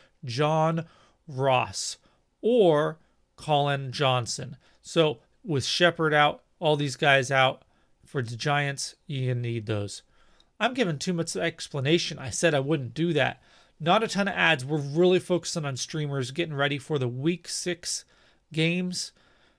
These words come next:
that we have our first bye weeks, and you're really gonna need 'em. So I'm really trying to get into the gear of streamers now. Early in the season, we want those big ads, high-value ads.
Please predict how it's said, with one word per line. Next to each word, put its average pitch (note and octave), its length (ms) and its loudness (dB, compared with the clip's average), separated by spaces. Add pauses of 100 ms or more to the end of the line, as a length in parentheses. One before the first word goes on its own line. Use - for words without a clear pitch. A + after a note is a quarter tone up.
(260)
that F3+ 520 -4
we D3 140 0
have C#3 120 2
our C3+ 80 4
first C#3 320 -2
bye B2+ 220 4
weeks, A2 340 -4
and F#3+ 160 -8
you're B2 120 -4
really C#3+ 340 0
gonna C3 160 -4
need A#2+ 240 -2
'em. G#2 100 -6
So C3 200 -6
I'm A#2 200 -4
really D3+ 240 4
trying D3+ 300 0
to C3+ 80 -4
get C#3+ 260 -4
into D3 640 -4
the C3 100 -4
gear C3+ 420 -2
of C3 480 -2
streamers B2 920 -4
now. G#2+ 360 -4 (520)
Early E3 320 4
in D#3+ 100 2
the D3+ 80 -2
season, D#3 480 -4 (300)
we C#3+ 100 -4
want C3+ 240 -2
those B2 220 -2
big C3+ 320 0
ads, B2+ 560 0 (220)
high-value C3 580 2
ads. A#2+ 640 -2